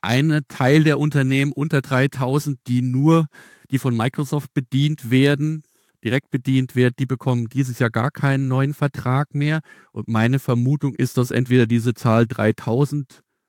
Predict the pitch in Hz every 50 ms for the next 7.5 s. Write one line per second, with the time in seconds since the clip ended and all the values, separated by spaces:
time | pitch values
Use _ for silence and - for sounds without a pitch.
0 | _ _ _ _ - - - 110 113 143 160 - - 147 147 143 139 143 143 151
1 | 147 - - - 135 131 135 127 123 135 131 139 131 135 143 147 156 156 147 _
2 | - - - _ _ - 131 139 135 131 127 123 - 147 135 127 - - 127 123
3 | - 123 131 135 - - - 131 131 - - - 131 135 127 117 113 117 117 113
4 | 110 110 123 120 - 143 - - 123 110 - - 131 139 131 139 131 127 120 110
5 | 107 104 101 _ - 120 113 107 107 - 123 127 139 - - 139 143 139 - -
6 | 139 131 - - 123 123 123 120 127 117 120 - - 123 123 123 123 123 117 -
7 | 123 117 117 120 117 113 113 113 113 117